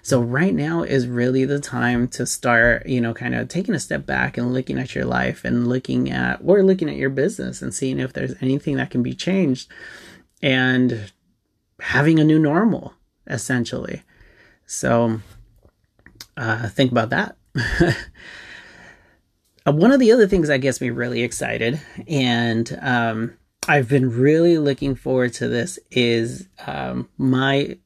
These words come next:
new franchise. Uh, I co-founded it with a, um, with our, our, our first employee of the business program,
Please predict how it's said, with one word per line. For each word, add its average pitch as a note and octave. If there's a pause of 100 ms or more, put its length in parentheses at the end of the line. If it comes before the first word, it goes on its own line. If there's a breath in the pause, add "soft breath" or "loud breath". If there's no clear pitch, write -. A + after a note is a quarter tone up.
(100)
new B2+
franchise. B2+ (440 loud breath)
Uh, A2+
I C3
co-founded B2
it A2+
with A#2+
a, A#2+
um, A#2 (180)
with C3+
our, B2+
our, A#2 (460)
our B2
first F#3
employee C#3+
of B2+
the C3
business C3+
program, A#2+